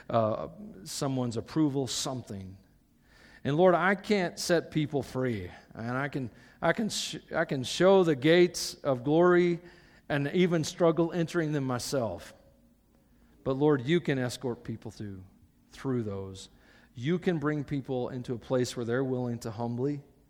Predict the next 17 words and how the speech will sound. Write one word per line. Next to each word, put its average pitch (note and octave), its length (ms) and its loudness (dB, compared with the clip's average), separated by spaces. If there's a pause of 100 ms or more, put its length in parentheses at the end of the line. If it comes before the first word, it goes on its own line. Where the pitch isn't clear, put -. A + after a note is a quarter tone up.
(100)
ask B2+ 260 -2
you B2 200 -4
for B2+ 200 -6
help B2 320 -4 (280)
and A2+ 100 -6
ask A2+ 240 -6
others B2 240 -4
for - 140 -12
help. F#2 260 -10
And C3 140 -4
Lord, E3 160 4
as D3+ 160 4
I D3 80 2
pray, D3+ 460 0 (300)
I'm C3+ 120 -4
thinking E3 320 0
also D3+ 500 2